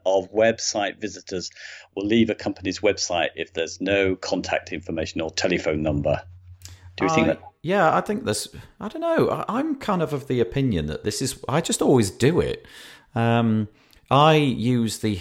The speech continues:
Speaker 2: you know, the, the, the bar, if you like, you know, the horizontal, um,
Speaker 1: Hmm.
Speaker 2: I was gonna say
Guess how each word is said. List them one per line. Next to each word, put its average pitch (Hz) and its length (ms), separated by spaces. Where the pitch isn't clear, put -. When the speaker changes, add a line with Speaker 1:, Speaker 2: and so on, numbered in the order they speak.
Speaker 2:
you 110 220
know, 98 220
the, - 200
the, 98 200
the 92 160
bar, 80 560
if - 180
you 78 40
like, 73 220
you 87 80
know, 80 100
the 85 100
horizontal, 85 880
um, 78 480
Speaker 1:
Hmm. 73 220
Speaker 2:
I 90 60
was 90 100
gonna 131 140
say 92 240